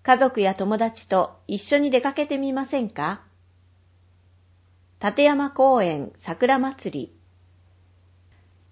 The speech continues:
三月二十五日金曜日から四月四日月曜日。ぼんぼり点灯は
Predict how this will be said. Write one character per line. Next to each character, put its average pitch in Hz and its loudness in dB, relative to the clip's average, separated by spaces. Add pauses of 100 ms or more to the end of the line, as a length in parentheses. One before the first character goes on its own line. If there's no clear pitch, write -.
(320)
三 311 -2
月 262 0
二 240 0
十 220 2
五 208 -2
日 196 -4
金 285 0
曜 302 -2
日 - -10
か 165 -4
ら 240 -4 (260)
四 - -4
月 247 4
四 233 0
日 214 -6
月 175 -4
曜 254 -2
日。 - -14 (960)
ぼ 233 6
ん 269 0
ぼ 277 4
り 285 -2
点 262 0
灯 220 0
は 185 -4